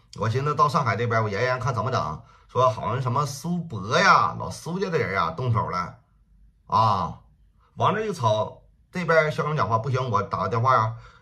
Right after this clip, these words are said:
当时这边杜建，杜建，杜建，当时这边杜建军就说话了：“你，你，你打啥电话，哥？那这不是打咱们了吗？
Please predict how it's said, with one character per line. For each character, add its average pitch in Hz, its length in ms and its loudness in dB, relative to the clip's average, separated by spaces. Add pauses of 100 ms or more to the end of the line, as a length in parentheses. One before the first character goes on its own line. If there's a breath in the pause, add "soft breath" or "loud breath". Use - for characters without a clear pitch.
当 185 200 4
时 165 140 0
这 170 140 -2
边 151 220 4
杜 156 100 -6
建， 151 300 0
杜 151 120 -6
建， 147 400 0
杜 156 120 -6
建， 151 320 0
当 147 180 2
时 151 80 0
这 147 100 -6
边 139 200 4
杜 143 80 -4
建 143 160 0
军 127 180 -2
就 135 80 -6
说 117 180 -4
话 110 140 2
了 - 160 -4
：“你， 240 120 -6
你， 226 120 -6
你 196 200 -4
打 - 180 -4
啥 117 100 0
电 127 100 -2
话， 113 180 2
哥？ 87 380 -6 (600)
那 233 120 0
这 247 120 4
不 220 100 -2
是 226 240 2
打 107 240 -4
咱 104 160 0
们 190 100 4
了 196 80 4
吗？ 143 340 4